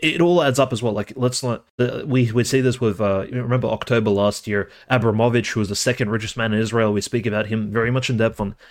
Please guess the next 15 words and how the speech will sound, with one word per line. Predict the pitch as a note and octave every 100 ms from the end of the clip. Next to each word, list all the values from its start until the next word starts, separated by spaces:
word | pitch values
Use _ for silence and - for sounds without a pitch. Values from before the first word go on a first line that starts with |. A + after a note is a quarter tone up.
| -
Afro | A2+ A2 G#2+
episode | G#2+ - G2+
ten | - A#2
and | A2+
eleven, | G#2+ G#2 G2
if | F#2+ G2
you |
guys | G2+ G2
wanna | G2
check | F#2 G#2 -
that | G2
out. | G2+ F#2+ - - - _ _
Um, | G2+ G2 F#2 F2 F2 _ _ _
really | A2+ A2 G#2+ G#2
deep | F2 G#2+ G#2